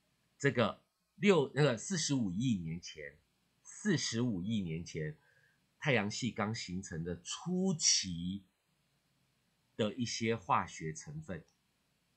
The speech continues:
比如说它到底里面有没有包含呢？比如说有没有包含氧啊，有没有包含氢啊等等的这些东西，它冰封着了，所以它里面不，像我们地球不断的在做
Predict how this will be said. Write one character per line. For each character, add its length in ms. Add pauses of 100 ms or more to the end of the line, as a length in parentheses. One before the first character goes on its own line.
(1200)
比 80
如 100
说 140
它 160
到 200
底 220
里 140
面 160
有 60
没 100
有 60
包 260
含 220
呢？ 120
比 120
如 100
说 200
有 100
没 80
有 160
包 140
含 280
氧 240
啊， 220 (400)
有 120
没 20
有 60
包 220
含 240 (200)
氢 340
啊 180
等 220
等 140
的 80
这 60
些 120
东 160
西， 300 (440)
它 220 (140)
冰 200
封 260
着 180
了， 180
所 160
以 160
它 140
里 100
面 240
不， 220 (180)
像 200
我 40
们 220
地 160
球 240
不 160
断 240
的 80
在 180
做 340